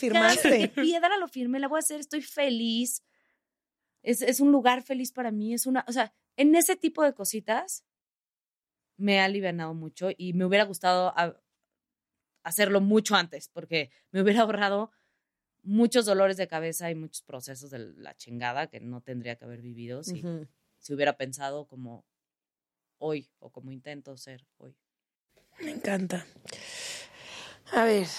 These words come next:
Speaker 3: ¿te gustaría hacer un trío o sexo en grupo? Sí,
Speaker 2: <laughs>
Speaker 3: no, ¿por qué no?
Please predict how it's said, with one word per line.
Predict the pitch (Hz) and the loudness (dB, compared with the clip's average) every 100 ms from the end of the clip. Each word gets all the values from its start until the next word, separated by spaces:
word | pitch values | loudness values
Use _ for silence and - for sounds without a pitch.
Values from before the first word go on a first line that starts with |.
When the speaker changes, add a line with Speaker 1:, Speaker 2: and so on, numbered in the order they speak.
| - - - _ _ - | -12 -14 -16 _ _ 2
Speaker 3:
¿te | 240 | 4
gustaría | 240 233 - 240 240 269 285 | 4 0 2 2 4 2 2
hacer | 269 - 240 240 | 2 4 4 4
un | 240 214 | 0 0
trío | 233 240 240 247 - | 2 4 6 4 0
o | 214 | 0
sexo | 240 226 - | 2 0 0
en | 220 | 0
grupo? | 208 214 196 220 233 - | 2 0 2 0 0 -2
Sí, | - 233 233 | 0 4 4
Speaker 2:
<laughs> | 240 233 | 6 6
Speaker 3:
no, | 226 226 233 | 4 4 2
¿por | 220 208 | 0 2
qué | 240 | 2
no? | 240 226 | 2 0